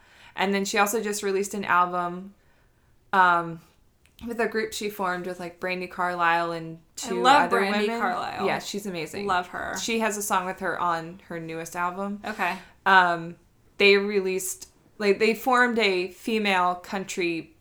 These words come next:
Speaker 1: group called the Highwomen.
Speaker 2: Okay.
Speaker 1: Which, 'cause there used to be a group called the Highway Men
Speaker 2: Mm-hmm.
Speaker 1: of country men singers. So that's, like, a play on that,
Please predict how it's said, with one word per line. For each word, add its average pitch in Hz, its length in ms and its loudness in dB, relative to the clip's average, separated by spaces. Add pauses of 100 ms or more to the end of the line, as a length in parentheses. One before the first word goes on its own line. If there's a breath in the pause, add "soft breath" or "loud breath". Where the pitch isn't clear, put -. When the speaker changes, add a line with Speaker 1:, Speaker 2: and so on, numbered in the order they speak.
(140)
Speaker 1:
group 175 340 -4
called 165 280 0
the 170 60 -4
Highwomen. 214 880 -2 (340 soft breath)
Speaker 2:
Okay. 233 380 0
Speaker 1:
Which, 220 280 0
'cause 214 260 -2
there 214 220 0
used 214 220 -4
to 240 80 -6
be 220 120 0
a 196 40 2
group 202 280 0
called 190 240 0
the 180 60 -4
Highway 190 960 2
Men 196 560 -4 (160)
Speaker 2:
Mm-hmm. 214 220 -4
Speaker 1:
of 202 160 -4
country 196 640 -2
men 180 400 -4
singers. 240 580 -6 (380 soft breath)
So 196 440 2 (280)
that's, 180 240 -2
like, 180 120 -4
a 175 60 -6
play 175 260 -4
on 175 160 -2
that, 165 320 2